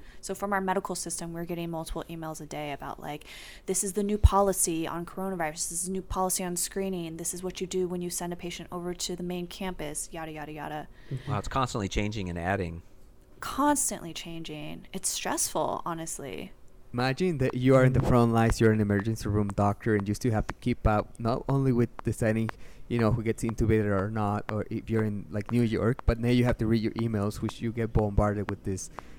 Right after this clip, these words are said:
Speaker 4: you know, notifications.
Speaker 1: I just, I feel like it adds to this feeling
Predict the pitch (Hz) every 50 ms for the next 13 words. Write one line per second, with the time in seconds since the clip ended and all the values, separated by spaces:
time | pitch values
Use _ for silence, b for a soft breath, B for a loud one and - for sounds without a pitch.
0 | B B B - - - 107 104 104 101 98 101 104 101 - - - 113 107 101
1 | - 98 95 95 - 240 262 247 294 294 - - - - 240 254 247 - 302 302
2 | 302 302 302 302 302 302 285 226 - 196 202 208 220 214 - - - 202 196 196
3 | 190 - - - 190 185 180 185 185 190 190 196 196